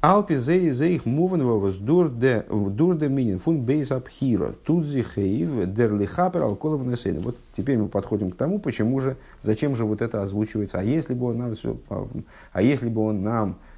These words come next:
а, не, не, не сделал того, то нам бы уже было достаточно. Так он сделал нам и то, и то, и то, и то. И построил нам храм для того, чтобы искупить все грехи наши. Теперь станет понятно,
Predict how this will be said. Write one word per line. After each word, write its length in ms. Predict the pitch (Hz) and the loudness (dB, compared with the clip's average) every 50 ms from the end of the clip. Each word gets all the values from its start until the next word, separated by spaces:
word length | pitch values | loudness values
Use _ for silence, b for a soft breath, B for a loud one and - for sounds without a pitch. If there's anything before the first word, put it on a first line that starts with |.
| b b - | b b -6
а, 560 | 95 95 98 98 98 98 95 95 95 101 - - - - 95 95 92 90 - - | -4 -2 0 0 0 0 0 0 -2 -4 -4 -8 -12 -10 -8 -8 -8 -10 -10 -8
не, 360 | - - 101 95 98 101 95 | -6 -4 -2 -2 -2 0 0
не, 140 | 95 101 95 | -2 -2 0
не 160 | 92 104 107 | 2 2 2
сделал 280 | 107 104 110 123 113 107 | 2 2 2 2 2 2
того, 280 | 110 110 107 117 123 113 | 2 0 0 0 0 -2
то 80 | - 110 | -2 -4
нам 160 | 107 104 104 | -4 -2 -2
бы 80 | 113 | -2
уже 240 | 110 107 95 107 131 | -2 -2 0 0 0
было 140 | 131 117 110 | 2 0 0
достаточно. 380 | 101 104 - - 107 98 104 95 | -2 -2 -4 -4 -4 -4 -4 -4
Так 200 | 92 101 101 - | -4 -4 -2 -2
он 140 | 156 143 117 | -2 -2 0
сделал 240 | 107 117 117 110 104 | 0 0 0 0 0
нам 160 | 104 101 110 | 0 -2 -2
и 20 | 117 | -2
то, 140 | - 160 | -2 -2
и 80 | 139 120 | -2 0
то, 140 | 117 131 120 | 0 -2 -2
и 60 | 104 | -2
то, 100 | - 107 | -2 -4
и 60 | 104 | -4
то. 220 | 107 - 185 175 - B B B - - - | -2 -2 -4 -4 -4 B B B -10 -4 -2
И 400 | 156 156 147 131 107 98 - - | 0 2 2 2 2 2 0 -2
построил 440 | - 95 92 - - 123 113 101 92 | -2 -4 -2 0 0 2 2 2 2
нам 300 | 95 101 95 85 - - | 0 -2 -2 -4 -4 -4
храм 420 | - - 110 143 180 208 208 208 - b b b b b b b b | -4 -2 0 0 0 0 -2 -4 -8 b b b b b b b b
для 220 | 95 107 110 107 | -2 0 2 2
того, 180 | 120 123 120 110 | 4 2 2 2
чтобы 240 | - 107 98 101 | 0 -2 -2 -2
искупить 520 | 95 - - 104 90 - 180 202 190 - - | -4 -4 -4 -4 -4 -2 -2 -4 -4 -6 -10
все 220 | - - - 151 156 | -8 -4 -2 -2 0
грехи 280 | 147 123 107 - 143 | 0 -2 -2 -2 -2
наши. 360 | 139 131 101 92 - - - - - - B B B B B B B B B B B B B B - - - | 0 0 -2 -2 -4 -8 -12 -14 -16 -20 B B B B B B B B B B B B B B -20 -8 -2
Теперь 380 | - 131 131 131 160 131 104 | 0 2 2 4 4 4 4
станет 360 | 95 - - 127 120 107 95 | 2 2 2 2 2 2 2
понятно, 600 | - 110 104 104 95 82 62 - - 123 165 202 | 2 2 2 4 2 0 0 -2 -2 -2 -2 -4